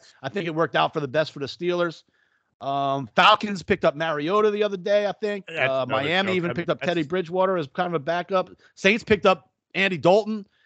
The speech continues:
Speaker 1: as a, as
Speaker 2: Yeah, I
Speaker 1: a
Speaker 2: saw that. Yeah, the red,
Speaker 1: backup.
Speaker 2: uh,
Speaker 1: Good, solid,
Speaker 2: red
Speaker 1: quality
Speaker 2: ankle.
Speaker 1: veteran backup. I'm down with
Speaker 2: Yeah, I liked
Speaker 1: that.
Speaker 2: him on the Cowboys. Yeah, he was
Speaker 1: Yeah.
Speaker 2: good.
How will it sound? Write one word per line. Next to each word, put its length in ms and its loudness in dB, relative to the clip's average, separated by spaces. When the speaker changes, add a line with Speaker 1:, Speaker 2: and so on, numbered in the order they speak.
Speaker 1:
as 160 -4
a, 160 -4
as 100 0
Speaker 2:
Yeah, 200 4
I 40 0
Speaker 1:
a 40 -2
Speaker 2:
saw 140 0
that. 160 0
Yeah, 240 2
the 100 -4
red, 140 0
Speaker 1:
backup. 380 2
Speaker 2:
uh, 60 -4
Speaker 1:
Good, 160 2
solid, 420 4
Speaker 2:
red 80 -6
Speaker 1:
quality 320 0
Speaker 2:
ankle. 100 -6
Speaker 1:
veteran 280 2
backup. 480 -6
I'm 100 -10
down 260 -10
with 40 -4
Speaker 2:
Yeah, 60 2
I 20 4
liked 200 2
Speaker 1:
that. 60 -10
Speaker 2:
him 60 -10
on 100 -6
the 60 -10
Cowboys. 500 -10
Yeah, 200 -8
he 100 -10
was 140 -14
Speaker 1:
Yeah. 60 -16
Speaker 2:
good. 200 -8